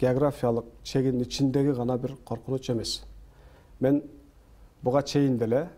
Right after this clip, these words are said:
биздин бүгүн диний тармакта бизди эң кооптондурган маселелердин бири катары дайыма бул аң сезимдик жактан өнүкпөй аткандыгыбыз эң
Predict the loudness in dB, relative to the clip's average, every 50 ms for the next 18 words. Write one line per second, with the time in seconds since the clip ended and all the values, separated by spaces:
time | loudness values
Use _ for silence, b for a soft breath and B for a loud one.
0 | -20 b b b b b b b b b b b b -6 -4 -4 -2 0 0 0
1 | 0 0 -6 -8 -16 -20 -20 -20 -20 -20 _ _ -20 _ -20 -18 -16 -16 -12 -4
2 | -2 0 2 2 2 2 2 0 -2 -6 -12 -20 -20 -20 -20 -16 -8 -2 2 4
3 | 4 4 2 2 -2 -2 0 0 -2 -2 -2 -4 -6 -6 -6 -6 -8 -6 -2 0
4 | 2 2 2 2 0 0 0 0 0 0 -2 -4 -4 -4 -4 -6 -6 -4 -2 -4
5 | -4 -4 -2 -4 -4 -4 -4 -6 -6 -6 -8 -8 -4 -2 0 2 2 0 0 -2
6 | -6 -4 -4 -4 -4 -6 -6 -2 2 2 2 2 2 0 0 -2 -2 -4 -12 -20
7 | b b b b b b b b b b b b b b b b b -20 _ -20
8 | _ _ _ _ _ _ _ _ _ _ _ -20 -20 -20 _ -20 _ -20 -20 -10
9 | -2 2 2 2 2 0 -4 -10 -16 -20 -20 -20 -20 -20 _ _ -20 -20 -20 -20
10 | -20 -20 -20 -20 -20 _ -20 -20 -20 _ _ _ -2 0 0 0 0 0 -2 0
11 | 2 2 2 2 0 -2 -4 -12 -18 -20 -20 -20 -20 -20 -20 _ -20 _ _ -6
12 | -4 -4 -4 -4 -2 0 0 2 0 -2 -4 -8 -14 -10 -4 -2 -2 -2 0 -2
13 | -2 -2 -2 -4 -4 -4 -2 0 0 0 0 2 2 2 2 2